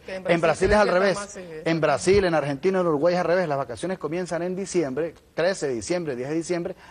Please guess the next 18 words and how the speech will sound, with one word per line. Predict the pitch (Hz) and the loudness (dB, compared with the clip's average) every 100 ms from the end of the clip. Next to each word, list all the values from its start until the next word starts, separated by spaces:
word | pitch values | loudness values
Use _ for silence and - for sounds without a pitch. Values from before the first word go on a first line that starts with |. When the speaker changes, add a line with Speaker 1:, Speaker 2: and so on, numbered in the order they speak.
| - | -4
Speaker 2:
hasta | 147 131 - | -2 -2 0
ahora | 131 147 175 | 2 2 2
a | 160 | 0
febrero, | 139 123 175 143 | -2 0 0 0
después | 113 - 123 | -4 -8 -8
de | 123 | -6
carnaval. | 120 113 123 165 110 - - - | -8 -6 -2 -2 -4 -12 -20 -14
Entonces, | 123 110 151 156 - | -10 -6 -4 -4 -4
ellos | 139 147 175 185 | -4 -2 -2 -2
tienen | 175 170 185 | -2 -2 -2
adaptado | 156 131 104 170 185 | 0 -2 -2 0 2
de | 135 | 0
acuerdo | 120 139 160 190 247 - - | -2 0 0 0 -4 -8 -10
a | - | -6
su | 139 131 | -6 0
forma | 226 196 147 | 2 2 0
de | 127 | -2
producción. | 123 110 - 113 | -4 -6 -4 -6